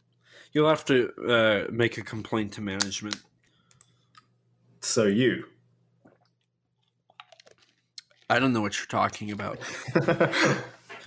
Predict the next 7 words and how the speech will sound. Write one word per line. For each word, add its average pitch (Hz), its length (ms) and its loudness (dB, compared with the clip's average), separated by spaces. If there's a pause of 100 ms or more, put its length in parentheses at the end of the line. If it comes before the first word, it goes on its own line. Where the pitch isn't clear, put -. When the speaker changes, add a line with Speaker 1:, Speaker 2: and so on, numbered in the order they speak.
Speaker 1:
So - 240 2
anyway. 151 480 4 (1000)
Speaker 2:
Yes. 104 480 6
Speaker 1:
Uh, 123 260 4 (760)
now 160 580 4
Speaker 2:
Moving 113 380 4
on. 117 340 4